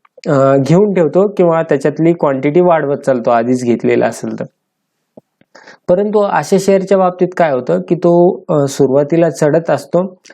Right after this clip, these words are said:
सुरुवातीला वाढतो आणि अचानकपणे खूप खाली घसरतो आणि जेव्हा खाली घसरतो तेव्हा तुम्ही घेतलेले शेअर जे आहे ते विकायला तुम्हाला किंवा ते घेणारा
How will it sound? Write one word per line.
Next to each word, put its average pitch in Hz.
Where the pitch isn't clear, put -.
सुरुवातीला 151
वाढतो 156
आणि 135
अचानकपणे 160
खूप 180
खाली 135
घसरतो 117
आणि 139
जेव्हा 170
खाली 180
घसरतो 156
तेव्हा 151
तुम्ही 156
घेतलेले 160
शेअर 170
जे 156
आहे 143
ते 165
विकायला 147
तुम्हाला 143
किंवा 147
ते 202
घेणारा 143